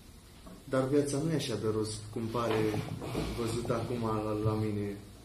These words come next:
Vin dintr-o experiență foarte, foarte, foarte negativă prin care n-aș dori la nimeni să treacă. Am citit acest cuvânt, vedeți, când se nasc doi copii,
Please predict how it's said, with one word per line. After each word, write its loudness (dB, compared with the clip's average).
Vin 4
dintr-o 2
experiență 4
foarte, 0
foarte, 6
foarte 2
negativă 0
prin -2
care 2
n-aș 0
dori 0
la 0
nimeni -2
să -4
treacă. -4
Am 2
citit 0
acest 6
cuvânt, 4
vedeți, 6
când 4
se 6
nasc 6
doi 12
copii, 6